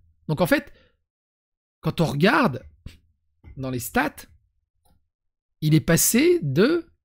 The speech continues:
en moyenne, six cents subscribes, sept cents, huit cents, six cents, cinq cents, on va dire six cents en moyenne. Donc, cent quarante, on va prendre le, le plus gros mois à huit cents subscribes, cent quarante qui ont,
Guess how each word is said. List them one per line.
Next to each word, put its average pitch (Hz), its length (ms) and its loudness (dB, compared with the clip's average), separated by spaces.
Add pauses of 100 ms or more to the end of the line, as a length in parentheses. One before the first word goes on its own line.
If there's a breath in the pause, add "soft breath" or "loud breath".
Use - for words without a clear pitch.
(640)
en 175 100 4
moyenne, 220 720 4 (400)
six - 320 -2
cents 226 220 2
subscribes, 185 760 0
sept - 300 -6
cents, 254 220 2
huit 151 160 0
cents, 262 360 0
six - 180 -6
cents, 254 400 -2
cinq 123 180 -8
cents, 262 240 -2
on 226 40 -6
va 127 60 -10
dire 110 180 -14
six - 160 -8
cents 196 160 -2
en 233 80 2
moyenne. 170 420 0 (680 soft breath)
Donc, 139 280 -6 (1000)
cent 202 240 2
quarante, 175 400 2 (100)
on 143 60 -4
va 139 60 0
prendre 160 320 -2
le, 147 180 2
le 151 80 2
plus 185 140 -2
gros 165 120 2
mois 160 160 2
à 135 60 0
huit 143 100 -4
cents 143 140 -8
subscribes, 135 340 -10 (480 soft breath)
cent 220 240 4
quarante 208 360 2
qui 165 120 -2
ont, 143 440 -2